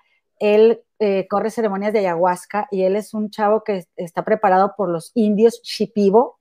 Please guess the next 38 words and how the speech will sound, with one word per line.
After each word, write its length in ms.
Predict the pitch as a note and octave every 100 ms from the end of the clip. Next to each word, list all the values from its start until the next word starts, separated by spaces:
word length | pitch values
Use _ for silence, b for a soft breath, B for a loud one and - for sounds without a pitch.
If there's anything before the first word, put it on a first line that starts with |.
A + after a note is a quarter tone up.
| -
este, 280 | F3 - E3+
que 100 | E3
son 140 | E3+
de 80 | F#3
allá 100 | F3+
de 100 | F#3+
Perú, 340 | F#3 F3+ A#3+ b b b b -
que 100 | G3+
ellos 260 | G3+ A3+
son 220 | - A#3 A#3
los 160 | A#3+
que 300 | - G#3 G3 -
han 400 | G3+ A3 A3+ - -
trabajado 520 | G3+ F#3+ G3 G3+ G#3+
con 160 | G3
esta 280 | F#3+ - -
planta 340 | G#3 F#3+ F#3+ A3
medicinal 480 | G3 F3+ F3 F#3
a 60 | G#3
lo 60 | F#3
largo 280 | F3+ F#3
de 260 | G#3+ G3+ E3+
la 120 | E3
historia. 460 | D#3+ - F3+ A3 - b b b b _ _
Y, 440 | C4 C4+ D4+ D#4 -
eh, 500 | A3+ A3 G#3 G3+ G#3
yo 180 | G3 A#3+
le 120 | A#3
pregunté, 640 | A#3+ B3 A#3+ B3+ C4+ A#3 A#3+
¿verdad? 320 | G#3 F#3+ F#3+ -
Y 100 | G#3
voy 180 | F#3+ G3
a 60 |
subir 280 | G#3 G#3 G3+
aquí 200 | G#3+ G#3
como 200 | - G#3+
en 160 | F#3 E3
capsulita, 720 | - F#3 - F#3 F#3+ G#3+ A3+